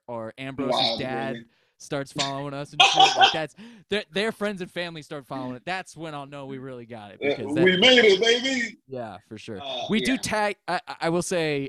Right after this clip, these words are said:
Speaker 1: I do. I don't know. I know you don't. You're not pro this all, as much as I am, but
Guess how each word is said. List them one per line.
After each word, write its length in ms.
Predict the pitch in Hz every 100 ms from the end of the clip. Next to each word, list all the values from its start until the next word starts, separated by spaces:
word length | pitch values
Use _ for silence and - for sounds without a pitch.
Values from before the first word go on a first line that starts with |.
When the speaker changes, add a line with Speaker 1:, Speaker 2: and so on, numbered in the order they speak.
| -
Speaker 1:
I 180 | 165 160
do. 140 | 127
I 60 | 143
don't 100 | 143
know. 120 | 135
I 80 | 139
know 100 | 139
you 180 | 147 127
don't. 280 | 131 120 113 _ _ _ _
You're 120 | 156
not 180 | 175 143
pro 200 | 147 147
this 280 | 147 156 -
all, 180 | 139 135
as 120 | 139 123
much 140 | 139
as 80 | 120
I 80 | 131
am, 80 |
but 160 | 127 107